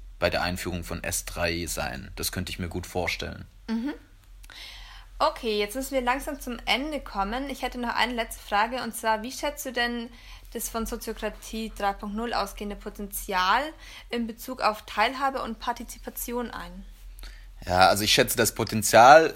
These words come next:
Speaker 1: ähm, bezüglich Partizipation und Mitbestimmung in der S drei als ziemlich hoch ein, weil, wie vorher schon, äh, ausführlich erklärt,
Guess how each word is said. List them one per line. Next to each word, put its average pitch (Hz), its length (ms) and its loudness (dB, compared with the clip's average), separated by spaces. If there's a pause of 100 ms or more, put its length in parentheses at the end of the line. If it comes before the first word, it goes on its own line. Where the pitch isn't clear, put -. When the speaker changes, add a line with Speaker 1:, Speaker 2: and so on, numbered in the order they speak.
Speaker 1:
ähm, 120 340 2
bezüglich 110 680 -2
Partizipation 101 840 0
und 107 100 0
Mitbestimmung 139 880 0 (380)
in 107 80 0
der 95 160 6
S - 160 0
drei 110 320 6
als - 460 4
ziemlich 175 500 4
hoch 151 240 6
ein, 185 480 6 (380)
weil, 113 640 10
wie 127 160 0
vorher 143 260 12
schon, 123 240 0
äh, 110 440 6 (140)
ausführlich 131 460 4
erklärt, 120 580 8